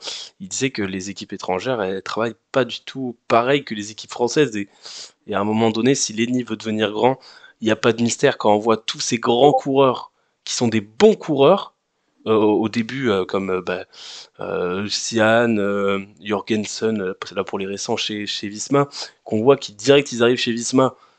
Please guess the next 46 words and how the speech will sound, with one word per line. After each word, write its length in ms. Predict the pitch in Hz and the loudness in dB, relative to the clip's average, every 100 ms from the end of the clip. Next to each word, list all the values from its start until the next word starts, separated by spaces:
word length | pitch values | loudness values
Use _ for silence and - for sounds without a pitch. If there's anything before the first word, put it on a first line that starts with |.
| _ - | _ -6
ils 100 | 127 | 4
passent 240 | 143 135 | 4 4
un 80 | 127 | 0
cap, 300 | 139 165 170 _ _ _ | 2 0 -2 _ _ _
ça 180 | - 110 | -4 0
montre 320 | 107 107 - | 0 0 0
bien 180 | 117 104 | 2 2
que, 240 | - 104 | 0 -6
que 160 | 101 101 | -6 -6
y 280 | 101 98 98 | -4 -4 -4
a 60 | |
des, 220 | 98 101 101 | -4 -4 -4
les 160 | 98 | -8
top 300 | - 127 117 | 2 2 2
teams. 360 | - 147 160 175 - - - | -4 0 2 0 -8 -20 -4
Alors, 260 | 98 92 92 | 2 2 2
euh, 160 | 92 | -2
du 100 | 90 | -8
coup, 160 | - 110 | -8 -6
on 160 | - | -6
va 100 | - | -8
se 80 | - | -14
pou-, 180 | - 101 | -12 -10
on, 140 | 95 101 _ _ 95 _ - | -10 -12 _ _ _ _ -10
il 80 | |
y 20 | 95 | -8
a 40 | |
des 120 | 98 | -4
rumeurs 320 | 98 117 123 | 0 4 2
qu'il 160 | - 107 | 2 -4
envoie 200 | 104 107 | -2 -2
chez 160 | - 101 | -2 0
Bahreïn, 400 | 101 104 107 98 | 2 4 2 -2
et 60 | |
cetera. 360 | - - 110 113 - - - | -8 -4 -4 -4 -12 -16 -14
C'est 180 | - 127 | -10 -6
pas 100 | 101 | -6
forcément 360 | 107 - 113 | -4 0 0
du 100 | 107 | 0
coup 140 | 101 117 | -2 -6
les 100 | 101 | -8
top 360 | _ - 123 | _ 4 4
teams 240 | - 139 120 | 2 -4 -4
qu'on 180 | 110 107 | -2 0
imagine, 380 | 117 123 175 | 2 4 2
mais, 140 | 120 | 0